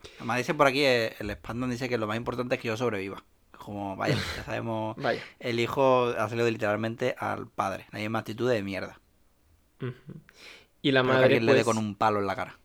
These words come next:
Speaker 2: Y la madre está orgullosa de, de su hija. Y esto es un tema que se repite a lo largo de todos los flashbacks, ¿no? El hecho de la voluntad heredada, sí, pero también el hecho de...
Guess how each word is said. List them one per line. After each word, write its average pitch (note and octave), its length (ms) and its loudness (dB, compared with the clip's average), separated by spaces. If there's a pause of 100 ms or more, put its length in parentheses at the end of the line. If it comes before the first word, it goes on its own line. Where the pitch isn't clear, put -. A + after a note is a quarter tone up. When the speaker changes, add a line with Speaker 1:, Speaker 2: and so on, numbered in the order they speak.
(380)
Speaker 2:
Y A#2+ 120 -8
la B2+ 140 -2
madre C3+ 340 0
está B2+ 340 -2
orgullosa B2 560 2
de, A#2 560 0
de B2+ 220 -2
su C3 180 -2
hija. E3+ 340 -4 (840)
Y B2+ 880 2
esto A#2+ 320 0
es B2+ 160 2
un C3 160 0
tema B2+ 420 2
que B2+ 100 -4
se A#2+ 120 -8
repite A#2+ 380 -2
a B2 40 2
lo A#2 60 2
largo A#2 320 2
de A#2+ 100 2
todos A#2 320 -4
los A2+ 100 -6
flashbacks, A#2 440 -6
¿no? A#2+ 120 -2
El A#2+ 120 0
hecho A#2 280 -2
de A#2 380 -2 (640)
la B2+ 120 6
voluntad A#2 300 2
heredada, B2 440 4
sí, C3+ 240 -6
pero C3 180 0
también A#2+ 320 -2
el A#2 140 -2
hecho B2 280 -2
de... A#2 360 -2